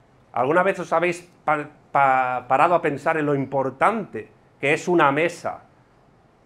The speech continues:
para nosotros? Una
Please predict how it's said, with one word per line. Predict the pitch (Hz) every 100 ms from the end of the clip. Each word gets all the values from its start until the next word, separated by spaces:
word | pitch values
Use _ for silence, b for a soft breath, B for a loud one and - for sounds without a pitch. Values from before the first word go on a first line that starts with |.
| _ _ _ -
para | 143 135
nosotros? | 123 139 139 208 220 _ _ _ _ _ _ _ _ _ _ _ _ _ _ _ _ _ _ _ _ _ _ -
Una | 165 208 180